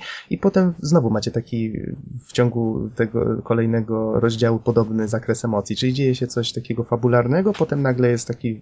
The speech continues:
wiecie, wzrost akcji i, i potem znowu jakieś zakończenie, sytuacja znowu nie jest ciekawa i, i tak dalej, i tak dalej. Fabularnie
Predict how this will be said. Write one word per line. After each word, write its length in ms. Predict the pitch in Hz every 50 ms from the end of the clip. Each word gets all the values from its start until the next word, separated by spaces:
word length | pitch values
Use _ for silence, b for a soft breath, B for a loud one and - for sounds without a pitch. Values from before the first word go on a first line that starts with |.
| 110 110
wiecie, 220 | 110 101 - 101
wzrost 400 | 107 113 117 123 117 - - -
akcji 400 | 131 - - - - - 226 254 B B B B B B B B B _ -
i, 920 | 165 170 170 170 170 165 165 165 160 160 156 156 156 156 156 147 143 135 -
i 80 | 156
potem 300 | - - - - 135 135
znowu 280 | 123 123 127 123 120 117
jakieś 240 | 113 113 - 123 113
zakończenie, 540 | 107 117 117 - 117 117 - 123 131 127 120
sytuacja 360 | - 110 - 117 113 - 107
znowu 200 | 110 117 117 113
nie 100 | 113 110
jest 160 | 107 - -
ciekawa 400 | - - - 120 127 127 120 117
i, 300 | 117 - 113 120 - -
i 60 | 113
tak 220 | - - 104 104 98
dalej, 420 | 92 107 104 104 101 101 - -
i 40 | 87
tak 240 | - 104 98 98 98
dalej. 300 | 104 101 95 95 98 95
Fabularnie 800 | - 110 101 113 113 110 110 113 110 107 107 107 101 104 104